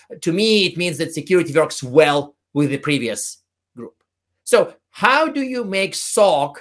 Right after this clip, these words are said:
well run in that reality? And the soc that can run in that reality is a modern soc. So a couple of people, actually very smart people, have looked at all this and said,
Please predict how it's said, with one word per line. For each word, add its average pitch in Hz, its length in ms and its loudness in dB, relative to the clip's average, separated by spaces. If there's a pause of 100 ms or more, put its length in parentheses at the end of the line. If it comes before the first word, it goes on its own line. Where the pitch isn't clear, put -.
(380)
well 156 520 -2 (540)
run 143 640 -2 (500)
in 160 200 0
that 156 240 2
reality? 135 580 -4 (680)
And 160 160 -4
the 143 80 -4
soc 277 360 4
that 185 200 0
can 170 160 -2
run 165 180 0
in 151 60 -2
that 135 140 -4
reality 185 300 0
is 135 100 -6
a 131 40 -2
modern 107 260 -4
soc. - 320 -8 (460)
So - 360 2 (460)
a 156 60 -6
couple - 380 -2
of - 140 2
people, 320 500 -8
actually 202 320 0
very 147 140 0
smart 151 280 -4
people, 285 380 -10 (540)
have 160 220 -2
looked 233 240 0
at 165 80 -10
all 139 140 0
this 165 180 0
and 165 100 -10
said, 165 280 -2